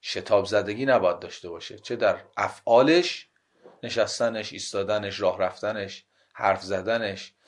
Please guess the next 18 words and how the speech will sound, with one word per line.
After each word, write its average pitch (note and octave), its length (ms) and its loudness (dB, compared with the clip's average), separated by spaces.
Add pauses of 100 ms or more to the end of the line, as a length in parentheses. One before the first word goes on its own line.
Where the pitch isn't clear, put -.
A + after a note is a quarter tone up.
(160)
چه G3+ 140 2
در G3 120 12
نوع F#3+ 220 6
برخوردهایی B2+ 680 8
که A#2 140 -4
داره، G2 220 0
مثلاً F#2 220 -6
وسط C#3+ 340 4
که C#3+ 120 2
حرف، C3+ 240 4
حرف B2 280 4
کسی A#2 480 -4 (500)
ورود A2+ 340 0
پیدا G#2 300 2
بکنه C#3+ 380 -2
یا F#3+ 100 4
اینجور B2+ 340 -2
امور. F#2 260 -8